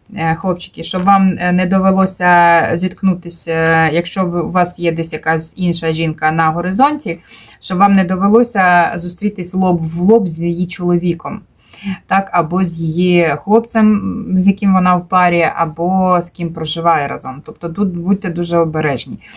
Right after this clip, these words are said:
Те ж саме скажу для дівчат. Якщо ви вирішили від одного піти до іншого,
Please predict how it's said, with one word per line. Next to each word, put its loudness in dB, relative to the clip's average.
Те 0
ж 0
саме 4
скажу -2
для 4
дівчат. -2
Якщо 0
ви 4
вирішили 2
від -2
одного 0
піти -6
до -6
іншого, 2